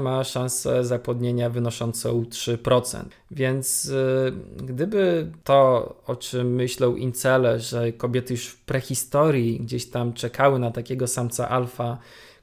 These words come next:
który by był ojcem ich dzieci, to prawdopodobieństwo, że on sam byłby w stanie, nie wiem, całą grupę, całe stado zapłodnić, byłaby po prostu bardzo niska. Dlatego też ta teoria,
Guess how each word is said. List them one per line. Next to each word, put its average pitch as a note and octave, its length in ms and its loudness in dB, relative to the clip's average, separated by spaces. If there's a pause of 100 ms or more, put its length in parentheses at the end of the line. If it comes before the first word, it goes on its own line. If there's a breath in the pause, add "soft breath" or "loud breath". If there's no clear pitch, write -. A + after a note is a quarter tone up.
(100)
który A#2+ 480 0
by A#2 500 0 (140)
był D3 440 2
ojcem C#3 440 2
ich A#2 120 -2
dzieci, C3+ 720 -2 (120 loud breath)
to D3+ 100 -10
prawdopodobieństwo, C#3 1120 0
że B2+ 240 -2
on C3+ 220 -2
sam C#3 400 -2
byłby B2+ 300 -2
w B2 60 -8
stanie, C3 540 -2
nie B2 160 0
wiem, A#2 240 -2
całą B2 400 0
grupę, B2+ 480 0
całe A#2+ 280 -2
stado B2 280 -4
zapłodnić, B2+ 720 -4 (140 soft breath)
byłaby D3+ 720 2 (140)
po C3+ 80 -6
prostu C3+ 640 -2
bardzo B2 760 0
niska. - 560 -2 (240)
Dlatego D3 260 -8
też D3+ 160 -8
ta D#3+ 120 4
teoria, D3+ 800 4